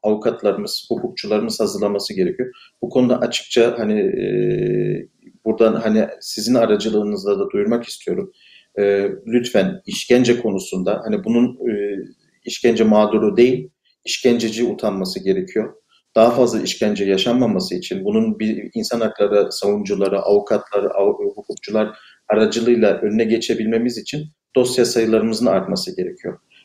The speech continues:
İlgili kurum ve kuruluşlara, Birleşmiş Milletler, Avrupa İnsan Hakları Mahkemesi, Avrupa Konseyi,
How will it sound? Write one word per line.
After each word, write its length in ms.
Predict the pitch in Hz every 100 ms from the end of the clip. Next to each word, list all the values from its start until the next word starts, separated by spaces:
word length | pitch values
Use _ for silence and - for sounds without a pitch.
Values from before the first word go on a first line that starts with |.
| _
İlgili 360 | 104 104 113 117
kurum 240 | - 117
ve 120 | 107
kuruluşlara, 600 | 104 95 95 - - 87
Birleşmiş 500 | - 95 104 107 -
Milletler, 360 | 92 92 - 90 -
Avrupa 300 | 101 104 110
İnsan 220 | 101 110
Hakları 280 | 101 101 95
Mahkemesi, 420 | 92 92 92 92 -
Avrupa 320 | 104 - -
Konseyi, 460 | 196 - - -